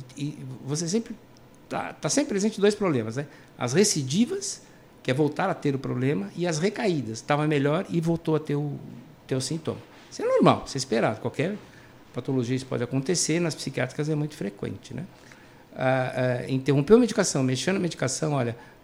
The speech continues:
pode contar que a sua chance de ter uma recidiva recaída vai ser muito grande, né? Então, o tratamento que poderia ser uma beleza, durar aí, sei lá, um, um ano e dois meses, oito meses, dez meses, um ano e meio, dura dois, três, cinco, dez anos, né? Porque a pessoa,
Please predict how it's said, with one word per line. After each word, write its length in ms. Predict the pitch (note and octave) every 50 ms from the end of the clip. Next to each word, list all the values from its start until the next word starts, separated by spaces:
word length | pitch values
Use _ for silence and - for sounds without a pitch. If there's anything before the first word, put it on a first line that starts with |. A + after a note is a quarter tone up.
| - -
pode 260 | - - F#3+ - -
contar 260 | - D3+ C#3+ - D3
que 100 | C#3+ -
a 40 | D3
sua 180 | - - D3
chance 260 | D3 - - - D3+ -
de 60 | -
ter 100 | - D#3
uma 80 | D3+
recidiva 440 | C#3 C#3+ - - C#3 B2+ C3+ C3+ C3+
recaída 440 | B2+ C3 C3 - B2 B2+ C3+ D3+ C#3+ - - - - - -
vai 100 | D3+ C#3
ser 120 | - E3+
muito 180 | E3 E3+ E3 E3+
grande, 340 | C#3+ A#2+ F#2+ F2 F#2 - - - - - - - -
né? 120 | D3+ E3 - - -
Então, 120 | - - D3+
o 20 |
tratamento 360 | D3+ F#3 E3+ D#3+ D#3+ F3 E3+
que 100 | - -
poderia 260 | - E3 D3+ D#3 D3+ C#3+
ser 160 | D3 - D3
uma 140 | C#3+ C#3+ C3+
beleza, 720 | C3 C3+ D#3+ D#3+ D3 C#3 D3 D#3 E3+ D#3+ D#3 E3 D#3 D#3+ - - - - -
durar 240 | - C3 C#3+ C#3+ C3
aí, 140 | B2+ C3+ C#3+
sei 200 | C3+ - D3+ C#3
lá, 200 | C3 B2 A#2+ A#2+
um, 260 | A#2+ A#2+ B2 A#2+ B2+ B2 A#2 A#2 A#2 B2
um 60 | B2+
ano 140 | C3 C3+ C3
e 40 | -
dois 340 | A2 A2+ A#2+ B2+ A#2+ G#2+
meses, 440 | G#2 G#2+ A#2 C3 C#3+ C#3 B2 G#2 G#2+
oito 260 | A#2 B2+ B2+ - A#2
meses, 260 | A#2 A#2+ C3+ B2+ A2+ A#2
dez 260 | A#2+ B2 B2+ A#2+ A#2
meses, 340 | A#2+ B2 C3+ C3+ B2 B2 A#2+
um 120 | B2+ B2
ano 100 | B2 B2
e 40 | A#2+
meio, 380 | B2+ D#3 G#3+ C4 E4 E4+ - - - - - - - - - - -
dura 180 | D3+ D#3 D3
dois, 280 | C3+ C3 C#3+ D3 C#3+ C#3
três, 240 | - C#3 C3+ C3 -
cinco, 220 | - C3+ C3 C3
dez 240 | B2+ C3 C3 A#2 A#2
anos, 300 | G#2+ G2 - - - - - - - -
né? 120 | C3+ G#3 - - - - - - - - -
Porque 640 | - C#3 C#3 - - C3+ C3+ C#3 B2 - F3 - F#3 - - - - -
a 80 | - G2+
pessoa, 540 | - - C#3+ C3 - - C3 B2+ C#3 C#3+